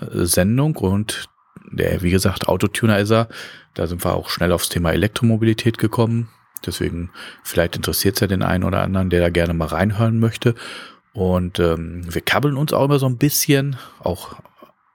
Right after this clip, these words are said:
abseits der, sag ich mal, des Mikrofons und der Kamera,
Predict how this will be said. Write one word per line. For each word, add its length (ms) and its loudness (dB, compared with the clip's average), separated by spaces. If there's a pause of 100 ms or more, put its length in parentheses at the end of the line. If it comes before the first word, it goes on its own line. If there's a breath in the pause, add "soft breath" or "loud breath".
(120)
abseits 600 0
der, 240 2
sag 160 -2
ich 40 -10
mal, 140 0
des 220 -4
Mikrofons 500 -4
und 100 -4
der 80 -2
Kamera, 520 2